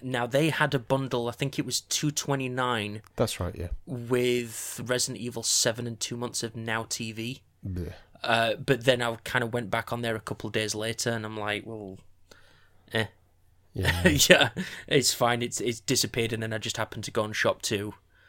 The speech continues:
Speaker 2: Yeah.
Speaker 1: Um, and yeah, saw it for two oh nine. Uh, the
Speaker 2: Sweet.
Speaker 1: other game was Wipeout.
Speaker 2: Ah, cool. Yeah, there's some
Speaker 1: So,
Speaker 2: good games out.
Speaker 1: I thought for, you know, for that price, I, you know, sell my V R headset, my other one, and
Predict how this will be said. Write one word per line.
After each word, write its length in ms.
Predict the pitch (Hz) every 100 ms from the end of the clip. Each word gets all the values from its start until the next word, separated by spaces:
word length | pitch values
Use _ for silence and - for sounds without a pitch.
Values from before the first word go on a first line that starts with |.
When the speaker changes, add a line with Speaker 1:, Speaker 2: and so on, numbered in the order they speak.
| _
Speaker 2:
Yeah. 160 | 117 98 104 104
Speaker 1:
Um, 220 | 107 101
and 200 | 110 107
yeah, 140 | 110 - -
saw 180 | - -
it 100 | -
for 260 | 110 104
two 300 | 104 - 117
oh 40 | 110
nine. 300 | 110 117 113 - - -
Uh, 80 | 127
the 60 | 139
Speaker 2:
Sweet. 40 | 143
Speaker 1:
other 120 | 131
game 220 | 131 127
was 120 | 117
Wipeout. 520 | 110 110 113 - 110 - - _ _ _ -
Speaker 2:
Ah, 180 | 165 131
cool. 300 | - 131 - - _ -
Yeah, 120 | 240
there's 100 | 247
some 220 | 113 -
Speaker 1:
So, 40 |
Speaker 2:
good 140 | 185 160
games 240 | 180 147
out. 120 | 98 - - _ - _ _ -
Speaker 1:
I 100 | 147
thought 260 | 190 151
for, 240 | - 175 147 269
you 100 | 285
know, 160 | 180 220
for 220 | - 151
that 240 | 143 139
price, 480 | - 127 147 - - 120
I, 180 | 120 117 - - _ -
you 80 | 123
know, 160 | 113 - _ -
sell 240 | - 123
my 140 | 120 113
V 180 | 117 113
R 220 | 110 107
headset, 500 | 120 113 - 113 117
my 140 | 117
other 140 | 110 110
one, 220 | 110 113
and 280 | 113 110